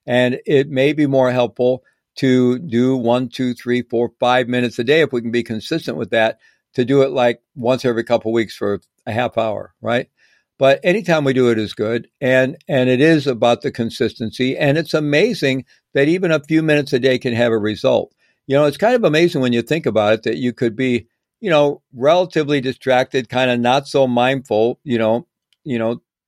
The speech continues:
twenty-three and a half hours out of the day, and they may, maybe get in a half hour of, of mindfulness or less, and that that's gonna have an impact. But it does. It does, because it puts us in touch with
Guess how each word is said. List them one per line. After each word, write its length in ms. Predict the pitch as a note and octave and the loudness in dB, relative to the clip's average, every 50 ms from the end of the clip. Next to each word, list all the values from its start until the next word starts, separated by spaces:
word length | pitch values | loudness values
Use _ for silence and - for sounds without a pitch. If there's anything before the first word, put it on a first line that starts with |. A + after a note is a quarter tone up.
| _ _ _ - | _ _ _ -18
twenty-three 540 | - A#2+ C3 C#3 C#3+ C#3+ C#3 D3 C#3+ C3+ | -6 -2 0 0 0 -2 -2 -2 -2 -2
and 80 | C3 B2+ | 0 0
a 40 | A#2+ | 0
half 240 | B2+ B2+ A#2+ - B2+ | 0 0 0 0 2
hours 320 | A#2+ A#2+ A#2+ A#2+ A#2 G#2 | 2 4 2 2 0 0
out 160 | A#2+ A2+ A2 | 0 0 0
of 60 | G#2+ | 0
the 100 | G#2+ G#2+ | 0 -2
day, 480 | G2 A2+ C#3 D3 C#3 A2+ A2 A2+ A#2 A#2 _ _ _ _ _ _ _ | -2 0 0 2 2 2 0 -2 -4 -6 _ _ _ _ _ _ _
and 180 | C3 A#2 A#2 | -6 -2 0
they 140 | B2 C3 C#3 | 2 0 0
may, 260 | C3 B2 B2+ B2 C#3+ C#3 C#3 C#3+ D3 | 0 -2 -4 -4 -4 -6 -12 -16 -6
maybe 260 | D3 B2+ B2+ B2+ C3 | -2 -2 0 0 0
get 160 | A#2+ C3 C3 | 0 2 2
in 160 | C3 C3 B2 A#2 | 2 2 2 0
a 80 | A2+ | 0
half 300 | A2 A#2 B2 B2+ B2+ - | 0 0 -2 -2 -2 0
hour 320 | A#2+ A#2+ A#2+ A#2+ A#2 A2+ A2 | 0 2 2 2 2 2 0
of, 160 | G#2+ G2+ - _ _ - | -2 -2 -6 _ _ -8
of 180 | C#3 A#2+ G2+ | -6 -6 -4
mindfulness 580 | G#2+ A2+ A#2+ C#3+ F3 E3+ - G#2+ G2+ G#2+ G2+ - | -2 0 0 0 0 -2 -6 -8 -8 -8 -4 -2
or 120 | G#2 G#2 | -2 -2
less, 580 | G#2 G2+ A#2 C3+ B2 G2+ B2+ C#3 - - - - _ _ _ _ - _ _ | -2 0 0 2 2 0 -2 -6 -10 -14 -18 -20 _ _ _ _ -20 _ _
and 120 | - A#2+ B2 | -6 -4 -4
that 120 | C3 A#2 | -4 0
that's 240 | - C3 C3+ C3 - | 2 2 2 2 0
gonna 180 | - C3 B2+ B2 | -4 -4 -2 0
have 220 | B2 B2+ B2 A2+ | 0 0 0 0
an 80 | B2 C#3 | -2 -4
impact. 440 | F3+ G#3 E3+ - G2+ F#2 F#2+ - _ | -4 -6 -6 -6 -8 -8 -8 -4 _
But 140 | B2+ C3 C3+ | 0 0 0
it 140 | C#3 C3+ _ | 0 -2 _
does. 460 | D3 E3+ G#3+ E3+ - - - - - _ _ _ _ | 0 0 0 -2 -4 -8 -14 -20 -20 _ _ _ _
It 220 | C3+ B2+ B2 _ | -4 -4 -2 _
does, 300 | - D#3 F#3 D3 A2+ F#2+ | 2 2 2 2 0 -2
because 520 | - C3 A#2 - - B2 B2 B2 A2+ - - _ _ _ _ _ _ _ _ _ _ _ _ _ _ _ _ _ | -4 -4 -4 0 0 2 2 2 0 -4 -12 _ _ _ _ _ _ _ _ _ _ _ _ _ _ _ _ _
it 280 | - D3+ C#3 C#3 C#3+ _ | 0 0 0 0 -2 _
puts 320 | - - F#3 F#3+ F3+ - | -2 0 0 0 0 0
us 200 | D#3 D3 C#3+ - | -2 -2 -2 -4
in 220 | D3 B2+ B2 A#2 - | -6 -6 -6 -8 -10
touch 540 | - - D#3 F#3+ G3 D3+ B2+ - - - - | -12 -6 -2 2 2 2 0 -2 -8 -10 -2
with 260 | B2 B2 B2 A#2 | 0 2 2 0